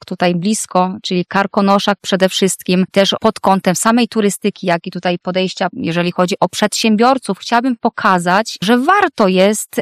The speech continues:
dostosowywać obiekty nie tylko właśnie pod kątem tutaj wymogów, ale też po prostu dla wszystkich, żeby te obiekty,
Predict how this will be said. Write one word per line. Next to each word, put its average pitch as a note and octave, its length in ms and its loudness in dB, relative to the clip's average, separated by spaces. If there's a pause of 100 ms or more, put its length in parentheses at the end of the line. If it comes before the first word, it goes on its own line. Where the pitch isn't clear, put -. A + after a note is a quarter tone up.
(100)
dostosowywać G#3+ 920 0
obiekty G3+ 760 -2
nie A#3 300 0
tylko A3 520 2 (360)
właśnie F#3+ 380 0
pod G3+ 200 0
kątem G#3+ 440 2
tutaj F3+ 600 0
wymogów, G3 680 2
ale A#3 240 2 (100)
też A3+ 440 0
po A3+ 120 -4
prostu A#3+ 300 -4
dla G#3 160 0
wszystkich, F3 680 -6
żeby G3 200 -4 (140)
te - 140 2
obiekty, B3 720 2